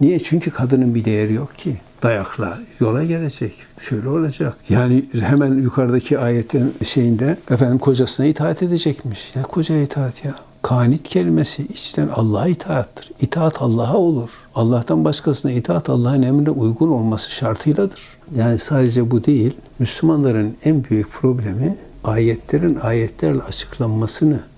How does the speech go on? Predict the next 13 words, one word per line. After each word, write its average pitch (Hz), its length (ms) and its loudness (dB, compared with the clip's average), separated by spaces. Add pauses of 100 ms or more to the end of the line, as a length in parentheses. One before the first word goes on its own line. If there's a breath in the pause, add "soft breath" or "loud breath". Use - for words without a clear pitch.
(100)
işte - 440 0
tabiinden 135 600 4
sonra 135 340 0
tamamen 131 520 2
bırakmış 107 420 -4
olmaları. 87 420 -4
Sahabeden 123 520 2
sonra 110 340 -2
azalmış, 127 520 2
tabiinden 123 480 2
sonra 151 240 0
tamamen 104 500 0
bitirilmiş 113 680 -4